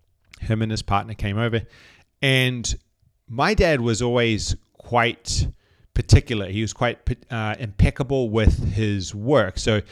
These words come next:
he was very proud of, of building, uh, sort of immaculate kind of interiors. So the,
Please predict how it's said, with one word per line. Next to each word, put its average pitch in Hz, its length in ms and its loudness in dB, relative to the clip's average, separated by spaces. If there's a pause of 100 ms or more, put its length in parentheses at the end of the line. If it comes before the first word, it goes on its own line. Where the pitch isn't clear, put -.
(180)
he 107 100 -4
was 95 80 -4
very 127 240 2
proud 107 480 0
of, 107 220 -4
of 101 360 -8
building, 104 600 -2 (640)
uh, 95 480 -6 (100)
sort - 220 -6
of 151 100 -2
immaculate 113 920 0
kind 110 220 0
of 101 100 -6
interiors. 101 640 2
So 117 140 0
the, 104 260 0